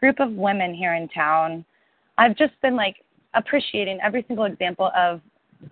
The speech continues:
strong, powerful women that are showing up in my life.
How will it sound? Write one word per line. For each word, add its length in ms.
strong, 540
powerful 640
women 340
that 100
are 100
showing 160
up 140
in 60
my 120
life. 320